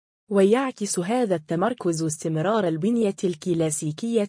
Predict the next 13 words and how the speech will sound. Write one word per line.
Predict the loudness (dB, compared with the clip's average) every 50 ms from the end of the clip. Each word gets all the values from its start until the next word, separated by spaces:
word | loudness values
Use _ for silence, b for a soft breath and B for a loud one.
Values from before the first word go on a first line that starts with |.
| -2
للأسواق | -2 0 0 -2 -2 -2 -4 -4 -2 0 0 0 0 -2 -4 -2
الناشئة، | -2 0 0 0 0 0 0 -2 -2 -2 -2 -4 -4 -8 _ _ _ _
حيث | -8 -2 0 0 0 2 0
تهيمن | -2 -2 -2 -4 -2 0 0 2 2 2 2 2
الشركات | 2 0 0 0 0 0 0 0 0 0 -2 -2 0 0
الكبرى | -2 -2 -2 -2 -4 -4 -2 0 0 2
على | 2 0 0 0 2 2 2
الجزء | 2 2 0 0 0 0 0 0 0
الأكبر | 0 0 -2 -4 -4 0 0 2 2 2 0
من | 0 0 0 0
النشاط | 0 0 0 0 -2 -2 -2 -2 -4 -4 -2 -4
المالي | -2 -2 0 -2 -2 0 0 0 2
والتشغيلي. | 0 0 0 0 -4 -4 -2 0 0 2 2 2 2 2 -2 -2 -2 -2 -2 -4 -6 -10